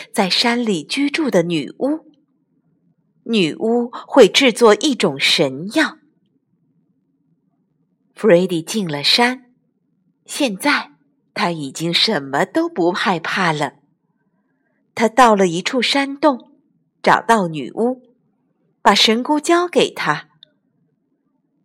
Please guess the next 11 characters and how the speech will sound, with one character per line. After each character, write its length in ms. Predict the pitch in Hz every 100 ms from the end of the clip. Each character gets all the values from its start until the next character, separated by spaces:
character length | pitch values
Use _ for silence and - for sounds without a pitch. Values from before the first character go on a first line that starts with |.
| _ -
女 180 | 254
巫 160 | 262 311
好 200 | - 233
像 300 | 214 320 277
知 240 | - 392
道 220 | 427 381 240
弗 140 | 220
瑞 220 | 196 196
迪 200 | 190 160
要 220 | 175 160
来， 360 | 139 123 127